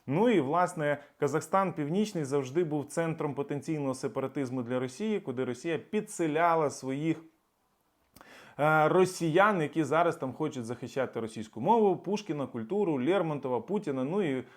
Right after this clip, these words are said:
решту цього всього імперського лайна, яке там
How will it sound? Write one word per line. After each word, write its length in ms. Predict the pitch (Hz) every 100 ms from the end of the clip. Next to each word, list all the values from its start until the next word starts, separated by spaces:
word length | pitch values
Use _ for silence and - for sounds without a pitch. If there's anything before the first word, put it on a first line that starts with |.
| - -
решту 580 | 123 147 196 214 - 175
цього 380 | 170 180 165 165
всього 440 | 165 180 175 165
імперського 720 | 151 160 151 180 165 - 147
лайна, 600 | 143 147 147 156 185 220 - - _
яке 500 | 123 131 156 160 190
там 420 | 185 - 160 170